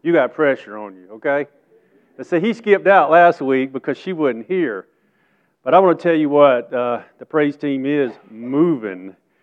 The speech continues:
So I don't know how many more of you is gonna sell your house, but they are moving us. It's no longer a time to be stationary, okay?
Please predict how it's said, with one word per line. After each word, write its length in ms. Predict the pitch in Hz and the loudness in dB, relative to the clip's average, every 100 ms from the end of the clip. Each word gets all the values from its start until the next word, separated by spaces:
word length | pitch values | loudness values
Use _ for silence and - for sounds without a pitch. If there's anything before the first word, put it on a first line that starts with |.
| _ _ | _ _
So 160 | 135 131 | 0 4
I 80 | 156 | 2
don't 100 | 156 | 2
know 140 | 147 | 0
how 80 | 160 | 0
many 160 | 151 | -2
more 220 | 139 170 156 | 0 2 2
of 80 | |
you 40 | 135 | 0
is 60 | |
gonna 140 | 127 127 | -6 -8
sell 240 | - 143 | -2 -2
your 160 | 120 117 | -2 -4
house, 360 | 131 123 127 _ | -2 -2 -4 _
but 100 | 117 | -6
they 180 | 131 127 | -4 -2
are 120 | 107 | -4
moving 640 | 104 120 143 175 208 202 | -10 -8 0 2 2 2
us. 580 | 185 151 107 104 _ _ _ _ _ _ | 2 2 0 -6 _ _ _ _ _ _
It's 140 | 160 | -2
no 160 | 185 196 | 2 2
longer 340 | 185 214 208 | 4 2 2
a 40 | 156 | -2
time 340 | 165 160 156 | -2 -2 -2
to 80 | 143 | -4
be 160 | 135 131 | -6 -8
stationary, 840 | - 175 175 120 104 101 92 78 _ _ _ _ _ _ - | 0 2 2 -2 -14 -12 -14 -18 _ _ _ _ _ _ -14
okay? 440 | 113 131 127 135 | -8 -2 -2 -2